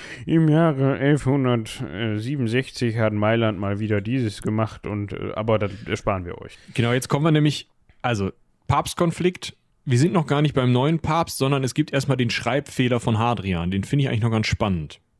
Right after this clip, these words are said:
Speaker 1: Ja, da könnte man noch mal eben drüber sprechen.
Speaker 2: Weil, also da, da wird man mal, sieht man mal, wie Urkundenkunde auf einmal wichtig werden kann in der historischen Forschung.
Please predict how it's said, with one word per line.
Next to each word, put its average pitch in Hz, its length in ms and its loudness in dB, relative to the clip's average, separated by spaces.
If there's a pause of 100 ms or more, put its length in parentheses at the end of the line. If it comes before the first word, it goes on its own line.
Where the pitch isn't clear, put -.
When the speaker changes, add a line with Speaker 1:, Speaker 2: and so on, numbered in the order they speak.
(260)
Speaker 1:
Ja, 147 140 -2 (160)
da 110 120 -4
könnte 139 240 0
man 123 120 4
noch 131 80 4
mal 113 200 2
eben 120 140 0
drüber 107 260 2
sprechen. 196 420 -2 (320)
Speaker 2:
Weil, 123 260 -2
also 143 180 -2
da, 147 300 -4
da 131 160 -2
wird - 160 -4
man 165 160 2
mal, 151 260 2
sieht 165 180 -4
man 175 140 6
mal, 151 380 4
wie 214 420 2
Urkundenkunde 127 1500 4 (500)
auf 127 240 -4
einmal 180 720 2
wichtig 131 500 -2
werden 113 360 2
kann 123 280 0
in 127 120 4
der 120 80 2
historischen 113 560 0
Forschung. 98 540 -2